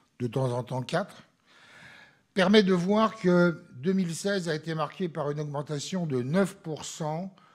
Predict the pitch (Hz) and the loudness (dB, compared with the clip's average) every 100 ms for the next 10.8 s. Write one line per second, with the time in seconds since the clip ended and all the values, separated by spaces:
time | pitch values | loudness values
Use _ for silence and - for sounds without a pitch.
0 | _ _ _ - 117 131 151 147 120 110 | _ _ _ -20 -10 -4 -2 -2 -6 -6
1 | 160 175 - - 156 165 135 127 - 143 | -4 -4 -6 -6 -6 -6 -8 -10 -10 -10
2 | 135 120 113 - - - - _ _ _ | -10 -14 -18 -20 -20 -20 -20 _ _ _
3 | _ _ _ _ _ _ _ _ _ _ | _ _ _ _ _ _ _ _ _ _
4 | _ _ _ _ _ _ - 113 175 156 | _ _ _ _ _ _ -12 -6 -4 -2
5 | 190 - 208 220 254 254 - _ - 147 | -4 -4 -2 -2 -4 -8 -16 _ -8 -2
6 | 175 175 190 175 151 - _ _ _ _ | 0 0 -2 -2 -6 -14 _ _ _ _
7 | _ 113 107 127 135 151 123 113 110 143 | _ -20 -10 -6 -2 -2 -2 -6 -8 -4
8 | 147 - 156 127 131 117 - - _ _ | -4 -2 -6 -4 -6 -6 -14 -20 _ _
9 | 110 143 143 131 147 139 - 214 240 - | -4 -2 -2 -4 -6 -6 -6 -4 -4 -6
10 | 127 127 - 139 135 120 113 | -8 -8 -10 -6 -4 -2 -2